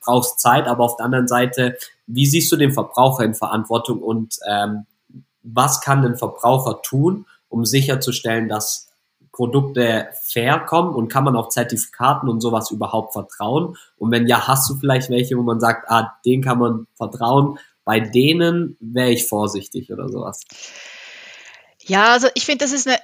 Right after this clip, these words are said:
Speaker 2: das ist eigentlich eine ganz, es ist eine super komplexe Frage, weil natürlich hat der Konsument, die Konsumentin eine Verantwortung und die soll sie auch wahrnehmen. Gleichzeitig,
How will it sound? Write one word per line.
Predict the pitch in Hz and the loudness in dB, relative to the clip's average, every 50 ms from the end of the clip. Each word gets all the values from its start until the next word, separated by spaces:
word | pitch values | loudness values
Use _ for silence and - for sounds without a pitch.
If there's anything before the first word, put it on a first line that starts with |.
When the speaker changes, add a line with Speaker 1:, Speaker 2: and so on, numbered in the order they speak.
| _ _ _ | _ _ _
Speaker 2:
das | - 247 240 - | -8 -4 0 0
ist | |
eigentlich | 262 233 262 269 262 | 2 2 0 -2 -4
eine | - 240 | -4 -2
ganz, | 208 214 214 247 240 - - | 0 0 0 0 -2 -8 -8
es | - 208 - - | -8 -8 -8 -8
ist | - - | -8 -6
eine | 240 233 | -4 -2
super | - 277 277 - 240 | -2 -2 0 -2 -2
komplexe | - 226 190 - 165 170 - - - | -2 -2 -6 -4 -4 -4 -4 -4 -8
Frage, | - - - - 160 170 170 160 - - _ - | -10 -8 -6 -4 -4 -4 -6 -8 -14 -16 _ -6
weil | 175 196 196 196 196 190 - _ _ _ _ _ _ _ _ _ _ _ _ - | -2 0 2 2 2 0 -2 _ _ _ _ _ _ _ _ _ _ _ _ -4
natürlich | 220 220 214 - - 311 330 320 359 330 - 294 | -4 -4 -4 -2 -2 0 0 2 2 0 2 2
hat | 254 240 - - - - _ _ _ _ _ | 0 0 0 -6 -12 -12 _ _ _ _ _
der | - 214 | -6 -6
Konsument, | - - 240 220 208 220 220 220 233 247 247 | -6 -6 -8 -8 -6 -4 -2 -2 -2 -2 -4
die | - | -10
Konsumentin | - 247 226 202 214 202 202 202 214 208 - 226 | -10 -8 -8 -6 -4 -4 -4 -4 -4 -4 -4 -4
eine | - - 190 196 | -2 -2 -2 -2
Verantwortung | - - - 185 214 247 - - 294 294 294 - 285 240 - | -2 -2 -2 0 -2 -2 -2 -2 -2 -2 -2 -4 -10 -12 -12
und | - 214 202 | -12 -10 -6
die | 233 226 | -4 -2
soll | - 254 233 | 0 0 0
sie | 226 233 240 - | 0 0 0 0
auch | - 185 - 170 | 0 0 0 0
wahrnehmen. | 170 143 160 196 202 175 156 - - - - - - | 0 0 0 0 -2 -4 -8 -10 -12 -14 -16 -14 -8
Gleichzeitig, | - 196 190 214 254 277 - - - - 180 170 175 - _ - 220 226 226 - - | -2 2 2 2 2 0 -2 -6 -6 -4 -4 -4 -4 -6 _ -12 -10 -10 -10 -12 -16